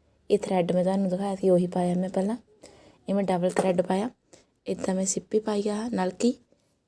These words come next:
ਇਹਨੂੰ ਵਿੱਚ ਪਾ ਕੇ ਤੇ ਜਿੱਥੇ ਤੱਕ ਇਹਦਾ ਫਲਾਵਰ ਆ ਉੱਥੇ ਤੱਕ ਆਪਾਂ ਲੈ ਕੇ ਜਾਣਾ।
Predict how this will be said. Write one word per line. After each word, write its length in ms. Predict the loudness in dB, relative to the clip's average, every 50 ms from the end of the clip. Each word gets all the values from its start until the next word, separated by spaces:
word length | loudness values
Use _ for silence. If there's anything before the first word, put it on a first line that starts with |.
| _ -8
ਇਹਨੂੰ 180 | -6 -4 -4
ਵਿੱਚ 200 | -4 -4 -6 -4
ਪਾ 160 | -4 -4 -4
ਕੇ 200 | -2 -2 -2 -4 -4 -8 _ _ -20 -20 -20 _ _ _ _ _ _ _ _ _ _ _ _ _ _ 0
ਤੇ 160 | 0 0 0 -2 -6
ਜਿੱਥੇ 240 | -8 -4 -2 0 2
ਤੱਕ 220 | 2 0 0 0
ਇਹਦਾ 120 | 0 -2
ਫਲਾਵਰ 420 | -2 -2 0 0 0 0 0 0 -2
ਆ 80 | -2 -6 -10 _ _ -8
ਉੱਥੇ 240 | -8 -4 -2 -2 0
ਤੱਕ 260 | 0 0 0 0 -2
ਆਪਾਂ 240 | -2 -2 0 0 2
ਲੈ 140 | 2 0
ਕੇ 140 | 2 2 2
ਜਾਣਾ। 240 | 2 2 0 0